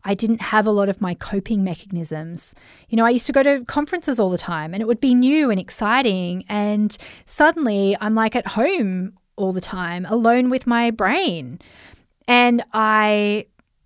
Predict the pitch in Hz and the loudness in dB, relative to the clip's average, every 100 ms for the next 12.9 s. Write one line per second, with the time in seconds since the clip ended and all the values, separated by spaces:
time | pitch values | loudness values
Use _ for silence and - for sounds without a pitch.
0 | _ _ _ - 214 208 165 160 175 170 | _ _ _ -2 0 2 0 -2 -2 -2
1 | 170 175 185 196 185 170 196 262 330 277 | -4 -6 -2 0 0 2 4 4 4 0
2 | - 349 370 - - 311 262 269 285 269 | 2 4 4 0 -6 -2 -2 2 2 4
3 | 254 220 196 190 - 214 214 185 185 185 | 2 0 -2 -8 -4 -4 -4 -6 -6 -4
4 | 175 175 175 170 180 180 185 185 - 190 | -4 -2 -2 -2 -4 0 -2 -2 -4 -4
5 | 196 - _ _ 208 214 214 202 - 196 | -4 -10 _ _ -2 0 0 -4 -2 -2
6 | - 196 - _ - 170 156 - - - | -2 -4 -6 _ -8 -6 -6 -10 -18 -20
7 | - - - _ 226 214 220 220 208 - | -20 -20 -20 _ 4 4 4 2 0 -2
8 | 202 202 208 - 196 180 185 196 - 220 | 0 0 -2 -2 -2 -2 -2 -4 -2 -4
9 | 208 214 202 - 180 160 156 160 185 196 | 0 -2 -2 -4 -8 -8 -8 -10 -2 2
10 | 208 - 349 370 392 - 240 196 202 262 | 2 2 6 6 6 4 4 4 2 0
11 | 254 240 269 349 285 240 185 185 202 196 | 2 4 2 2 0 -2 -6 -2 -4 -2
12 | 220 226 233 180 165 170 220 - 175 | -2 -2 -6 -6 -6 -4 -4 -6 -10